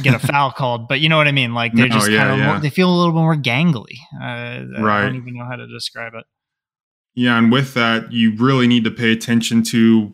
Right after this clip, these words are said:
Speaker 2: your body angle and where you're
Speaker 1: Yes.
Speaker 2: passing to. That's an, another, another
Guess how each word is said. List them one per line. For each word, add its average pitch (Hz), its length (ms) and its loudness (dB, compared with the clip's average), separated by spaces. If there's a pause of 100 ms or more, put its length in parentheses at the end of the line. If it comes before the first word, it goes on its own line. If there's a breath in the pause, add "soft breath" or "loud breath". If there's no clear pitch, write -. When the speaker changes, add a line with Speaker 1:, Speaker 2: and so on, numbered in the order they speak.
Speaker 2:
your 117 180 -2
body 117 420 0
angle 110 480 0
and 104 180 -2
where 113 180 0
you're 107 400 0 (340)
Speaker 1:
Yes. - 60 -6 (240)
Speaker 2:
passing 107 140 0
to. 120 240 0
That's 113 220 -2
an, 110 100 -2
another, 117 560 2
another 113 480 0